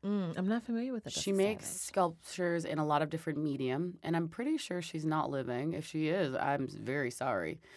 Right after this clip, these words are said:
Speaker 1: Mm.
Speaker 2: Um, but she makes largely abstract, as in abstracted from reality, but not
Speaker 1: Mm-hmm.
Speaker 2: necessarily abstract because they're still representational
Speaker 1: Mm-hmm.
Speaker 2: sculptures of people.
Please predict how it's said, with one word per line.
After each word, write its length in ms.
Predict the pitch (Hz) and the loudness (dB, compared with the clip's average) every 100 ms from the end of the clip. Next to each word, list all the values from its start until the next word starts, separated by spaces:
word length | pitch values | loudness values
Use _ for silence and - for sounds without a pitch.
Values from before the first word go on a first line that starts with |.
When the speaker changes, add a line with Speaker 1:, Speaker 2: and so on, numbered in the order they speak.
| - | -6
Speaker 1:
Mm. 360 | 165 160 151 147 | -2 0 2 6
Speaker 2:
Um, 460 | 160 143 127 - - | 8 8 4 0 0
but 280 | - 160 - - _ _ _ _ _ - | 6 6 6 -4 _ _ _ _ _ -8
she 840 | - - 180 180 175 175 175 170 - | -4 -2 0 0 2 2 4 4 2
makes 580 | 175 160 165 165 - - - _ _ _ | 2 4 2 0 -4 -4 -8 _ _ _
largely 1120 | 156 156 139 160 165 165 160 156 151 143 147 165 _ _ _ _ _ _ _ _ _ - | 0 6 6 6 4 2 4 4 2 2 0 -4 _ _ _ _ _ _ _ _ _ 10
abstract, 600 | 185 185 - 202 220 - - - | 10 10 10 10 10 8 0 4
as 180 | 175 | 6
in 160 | 175 160 - | 6 6 4
abstracted 440 | - 160 156 156 | 4 6 4 2
from 400 | - 156 147 143 143 | 2 4 6 4 2
reality, 600 | 139 131 143 170 214 - | 0 2 2 4 2 0
but 120 | - 156 | 2 4
not 80 | |
Speaker 1:
Mm-hmm. 80 | 156 | 6
Speaker 2:
necessarily 400 | 151 156 151 143 | 4 2 0 2
abstract 480 | 135 - 135 139 - | 0 2 0 0 -6
because 220 | - 143 | -4 -2
they're 100 | 135 | -2
still 240 | 131 135 131 | -4 -4 -2
representational 960 | 135 143 135 127 131 139 185 202 220 - - | -4 -4 -6 -4 -4 -4 -4 -4 -4 -8 -2
Speaker 1:
Mm-hmm. 320 | 160 156 143 | 0 2 0
Speaker 2:
sculptures 840 | 147 156 135 - 135 135 135 - - - | -2 0 0 -2 -6 -4 -4 -8 -10 -2
of 280 | 135 135 131 _ | 0 0 -2 _
people. 400 | - 123 - - | -8 -6 -4 -4